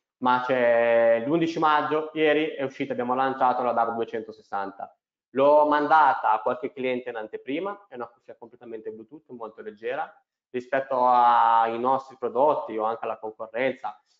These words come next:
ma diciamo parlo dei miei prodotti, ha un listino molto accattivante perché è una cuffia Bluetooth con cancellazione del rumore, protezione acustica,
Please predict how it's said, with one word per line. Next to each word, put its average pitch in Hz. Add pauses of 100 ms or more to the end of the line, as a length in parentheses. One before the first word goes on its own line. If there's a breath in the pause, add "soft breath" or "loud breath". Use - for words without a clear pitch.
ma 110
diciamo 113
parlo 120
dei 117
miei 120
prodotti, 120
ha 117
un 120
listino 120
molto 113
accattivante 131
perché 117
è -
una 113
cuffia 143
Bluetooth 131
con 110
cancellazione 117
del 131
rumore, 120
protezione 127
acustica, 185